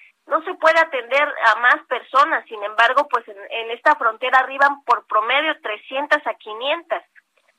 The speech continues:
por semana. Entonces, es mucha la desesperación. Comentábamos que tienen que dormir, en los albergues ya no hay espacio para estas personas migrantes, ellos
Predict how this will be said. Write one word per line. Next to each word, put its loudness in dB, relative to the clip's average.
por 2
semana. -2
Entonces, -2
es 0
mucha 0
la 4
desesperación. -2
Comentábamos 2
que -8
tienen -6
que -2
dormir, -6
en -6
los -8
albergues 0
ya 2
no 0
hay -2
espacio 0
para 0
estas -12
personas -8
migrantes, -2
ellos -6